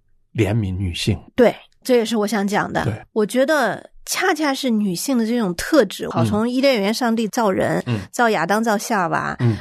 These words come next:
Speaker 2: 亚当是用尘土造的啊，
Speaker 1: 嗯。
Speaker 2: 就是他具有那个男性的特质，
Speaker 1: 嗯。
Speaker 2: 应该怎么样哈？
Speaker 1: 对。
Speaker 2: 坚毅、担事儿、力量足，
Speaker 1: 嗯。
Speaker 2: 对吧？然后狩猎，
Speaker 1: 嗯。
Speaker 2: 呃，管理，挥斥方遒，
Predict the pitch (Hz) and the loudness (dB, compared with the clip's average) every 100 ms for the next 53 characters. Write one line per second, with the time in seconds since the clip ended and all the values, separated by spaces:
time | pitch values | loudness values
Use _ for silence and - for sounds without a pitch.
0 | - 214 220 165 254 370 381 254 226 - | -4 -2 0 0 0 0 0 0 0 -2
1 | 175 - - - 240 170 - - 202 127 | -4 -2 -4 0 0 0 -6 -4 0 0
2 | 113 - - - 208 214 - 208 - 220 | -2 -6 -10 0 2 2 -2 -4 0 0
3 | 165 - - 185 180 165 220 294 220 - | 0 -2 -4 -2 0 0 0 0 0 -2
4 | - 226 - - 156 120 - 311 311 320 | 2 2 2 -2 -2 -2 0 0 2 2
5 | 285 190 165 180 180 202 - - - - | 0 -2 0 -2 0 -2 -2 -8 -14 -4
6 | 262 262 269 262 180 - - 233 247 - | 0 2 0 -2 -4 -4 -4 -2 0 0
7 | 269 180 226 254 285 208 170 170 190 165 | 0 0 0 2 2 2 -2 -4 -4 2
8 | 220 - 220 226 208 165 - 196 247 226 | 2 2 -2 0 0 0 -2 -2 0 0
9 | 180 - - 254 214 254 226 160 - - | 0 -4 0 2 2 2 0 0 -4 -6
10 | 110 - 175 - 190 202 262 233 165 170 | -4 -2 -2 0 0 2 0 -2 -4 -6
11 | _ _ 254 247 - 294 - 294 302 - | _ _ 0 0 0 -4 0 -2 -2 -2
12 | 175 202 | 0 -2